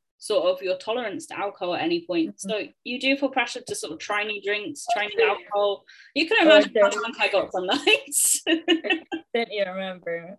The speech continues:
Speaker 2: like, the amount of time. I mean, like, I must have been at least a few times I just ended up, like, it was not, it was not good. It's really good. Yeah.
Speaker 1: <laughs>
Speaker 2: But I don't, I don't think I should talk about it. <laughs>
Speaker 1: No, we'll leave that out of this episode. <laughs>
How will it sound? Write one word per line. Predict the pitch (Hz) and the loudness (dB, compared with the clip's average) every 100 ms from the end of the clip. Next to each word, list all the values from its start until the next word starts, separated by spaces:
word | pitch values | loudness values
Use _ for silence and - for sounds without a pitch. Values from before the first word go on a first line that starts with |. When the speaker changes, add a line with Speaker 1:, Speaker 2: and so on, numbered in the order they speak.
| _ | _
Speaker 2:
like, | 196 190 - _ _ | -2 -2 -4 _ _
the | 190 | -2
amount | 190 185 175 165 | 0 -2 -6 -10
of | 185 - | -14 -8
time. | 160 156 | -8 -4
I | 190 | 0
mean, | 208 190 | 2 2
like, | 180 - - | -2 -4 -8
I | 190 190 | -4 -2
must | 185 185 - | -2 -2 -4
have | 175 | -2
been | 165 165 | -2 -4
at | 156 | -6
least | 160 160 - _ _ | -6 -6 -12 _ _
a | 185 | -10
few | - 185 170 | -4 -4 -4
times | 165 - 156 156 151 | -10 -6 -2 -2 -2
I | 160 | -6
just | 160 160 | -6 -6
ended | - 160 156 156 | -6 -6 -6 -6
up, | 147 - | -6 -6
like, | 147 143 - | -6 -6 -12
it | - - | -12 -6
was | 156 156 | -6 -4
not, | 151 - _ _ - | -6 -6 _ _ -8
it | 165 | -6
was | 156 | -4
not | 127 | -6
good. | - 101 120 147 - - _ - - 554 539 | -6 -6 -6 -8 -12 -16 _ -20 -2 -2 -2
It's | 165 156 | -6 -2
really | 160 - - | -4 -4 -6
good. | 143 - - - _ _ _ _ - | -6 -6 -18 -20 _ _ _ _ 0
Yeah. | 320 - 339 - | 0 0 -6 -6
Speaker 1:
<laughs> | 311 - _ | -8 -8 _
Speaker 2:
But | 185 320 - | 0 0 2
I | |
don't, | 185 180 | 2 4
I | |
don't | 190 | 2
think | 185 185 | 0 -6
I | |
should | - - | -10 -10
talk | 170 165 | -12 -10
about | 170 165 | -8 -2
it. | 320 - 427 359 - _ | -2 4 4 4 -4 _
<laughs> | 554 440 453 381 359 679 453 269 | 4 6 4 2 -2 0 0 2
Speaker 1:
No, | 247 247 | 4 4
we'll | 262 | 4
leave | 269 262 | 2 2
that | 190 - | 0 0
out | 180 165 | -2 -4
of | 196 | -2
this | 220 254 | 0 2
episode. | 285 - - - - | 0 -2 -4 -2 0
<laughs> | 320 - - 320 320 320 | 2 2 -2 -2 -2 -4